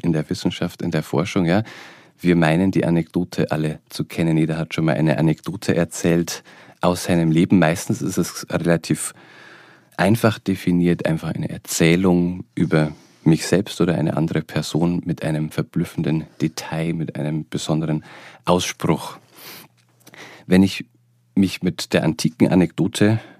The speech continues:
beschäftige, mit der Anekdote in geschriebener Fassung, in Texten, dann werde ich das genauer definieren müssen. Die Forschung hat dazu ein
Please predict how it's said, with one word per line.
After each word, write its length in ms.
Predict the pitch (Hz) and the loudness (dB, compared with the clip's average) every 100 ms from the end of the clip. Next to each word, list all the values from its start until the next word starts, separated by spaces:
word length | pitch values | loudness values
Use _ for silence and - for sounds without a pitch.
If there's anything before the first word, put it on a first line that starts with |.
| _ | _
beschäftige, 680 | 85 - 78 - - 92 92 | -2 0 -2 -2 -2 0 2
mit 220 | 85 - | 0 0
der 180 | 82 80 - _ | -2 -2 -10 _
Anekdote 720 | - 78 - 123 - - 92 85 _ _ _ _ | -4 -4 -2 -2 -2 -4 -6 -8 _ _ _ _
in 240 | - 85 76 | 0 2 2
geschriebener 580 | 78 - 98 104 90 85 | -4 -4 -2 0 0 0
Fassung, 380 | - - 92 | -4 -2 -2
in 160 | 90 80 | 0 -2
Texten, 460 | - 92 - 101 98 - - - - | -4 -6 0 2 2 -2 -18 -20 -4
dann 180 | 87 85 | 0 2
werde 100 | 90 | 2
ich 80 | 82 | 0
das 200 | 82 - | -6 -2
genauer 380 | 80 78 85 92 | 0 2 2 0
definieren 580 | 82 - 82 87 107 | -2 0 0 2 4
müssen. 380 | 80 85 - 135 - - | 2 2 2 2 0 -14
Die 140 | - 80 | -6 -4
Forschung 420 | - 85 - 95 | -2 -2 0 0
hat 180 | 90 85 | 0 0
dazu 380 | 82 - 87 76 | -2 0 0 2
ein 360 | 80 80 78 | 2 2 0